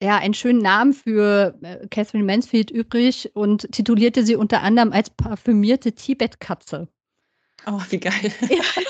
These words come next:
Speaker 1: Es war aber auch so, dass nach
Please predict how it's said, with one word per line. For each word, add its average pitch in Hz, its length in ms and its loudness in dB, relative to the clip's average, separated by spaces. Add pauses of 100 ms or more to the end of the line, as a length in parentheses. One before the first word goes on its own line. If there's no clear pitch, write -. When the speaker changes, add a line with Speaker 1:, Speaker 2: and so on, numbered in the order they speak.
(520)
Speaker 1:
Es 214 160 -12
war 214 80 0
aber 233 180 0
auch 180 100 -8
so, 226 180 -6
dass 214 380 -8 (200)
nach 190 380 -2